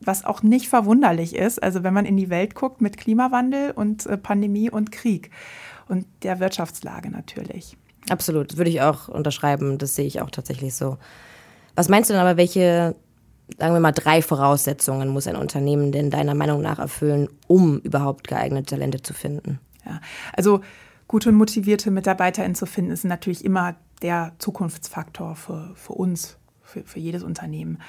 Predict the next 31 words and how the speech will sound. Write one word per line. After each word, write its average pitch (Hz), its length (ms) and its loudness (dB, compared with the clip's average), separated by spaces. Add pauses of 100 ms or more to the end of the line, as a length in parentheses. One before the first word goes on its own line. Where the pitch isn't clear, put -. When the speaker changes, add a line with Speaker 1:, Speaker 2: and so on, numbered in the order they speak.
(520)
Speaker 1:
Was 202 640 -2
wir 240 720 2 (120)
als 202 200 -6
sehr 196 160 -2
wichtig 233 320 -4
erachten, 233 420 -2
ist 196 120 -4
so 202 100 -2
ein 196 80 -2
Dreiklang 196 720 0
aus, 180 500 -4 (460)
ähm, 180 280 0 (200)
Progress, 214 840 0 (360)
ähm, 175 360 -6
Purpose 196 400 -8
und 175 120 -12
Package. - 600 -16
Speaker 2:
Mhm. 156 340 0
Speaker 1:
Das - 100 -12
haben 190 100 -4
wir 196 140 -6
auch - 60 -14
bei 196 100 -6
uns 202 240 -4
in 196 100 -4
der 175 220 -8
People-Strategie 220 1040 -6
im, 190 140 -6
im 180 220 -10
Team 214 300 -2
erarbeitet. 208 720 -6